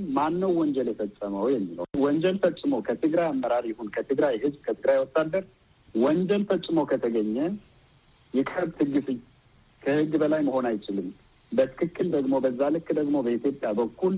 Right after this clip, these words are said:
ይህንን ያደረገ እንዳሉ እናውቃለን። ይህንን ጦርነት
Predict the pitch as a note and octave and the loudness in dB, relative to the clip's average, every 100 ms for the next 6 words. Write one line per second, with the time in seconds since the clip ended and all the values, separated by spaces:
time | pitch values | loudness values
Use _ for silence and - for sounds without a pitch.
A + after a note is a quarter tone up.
0 | - A#2+ C#3 D#3+ C4+ - G2 - C#3+ - | 0 0 2 2 2 0 0 0 0 2
1 | B2+ B2+ B2 C3+ C#3+ A2+ G#2 G2 G2+ B2+ | 2 2 2 2 2 0 -2 -2 -2 -2
2 | F3+ - B2 D#3+ G3+ F3+ C3 A#2+ C3 F3+ | -6 -4 0 2 2 0 0 2 0 0